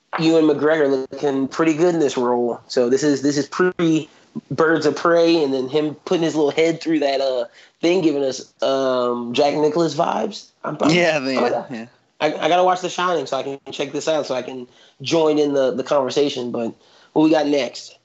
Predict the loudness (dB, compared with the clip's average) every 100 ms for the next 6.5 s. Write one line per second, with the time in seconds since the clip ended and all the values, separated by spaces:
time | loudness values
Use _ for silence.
0 | _ _ _ _ _ _ _ _ _ -2
1 | 0 2 0 -4 _ _ _ _ _ _
2 | _ _ _ _ _ _ _ _ _ _
3 | _ _ _ _ _ _ _ _ _ -2
4 | 0 2 0 0 2 2 2 2 0 0
5 | 0 0 0 -4 -6 -6 -10 -14 _ _
6 | _ -8 -4 -4